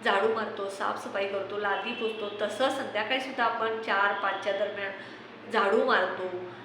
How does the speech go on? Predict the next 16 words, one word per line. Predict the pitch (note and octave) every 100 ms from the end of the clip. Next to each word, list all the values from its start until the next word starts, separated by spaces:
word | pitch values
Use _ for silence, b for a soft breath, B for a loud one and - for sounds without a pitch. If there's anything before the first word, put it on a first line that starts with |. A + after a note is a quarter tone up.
| -
आपलं | - G#3 A3
घर | G#3+ A#3+
स्वच्छ | B3+ A#3+ - -
करतो, | B3+ G#3 G#3+ G3
कपडे | A3 G#3 A3+ D4+
नीटनेटके | B3+ A3 - G#3 F#3 - G3
ठेवतो, | G#3+ F#3 F3 F#3 F#3 -
कपडे | - G#3+
वाळत | A3 F#3+ F#3 -
घातलेले | G#3+ G3 G#3 G#3
कपडे | G#3 G#3 - A3
आणून | A3 A3 A3
घडी | G3 A#3
घालून | G3+ - A3
कपाटामध्ये | G#3+ F#3+ F#3+ F#3+ F#3+ F#3+
ठेवतो. | F#3+ F#3 G3+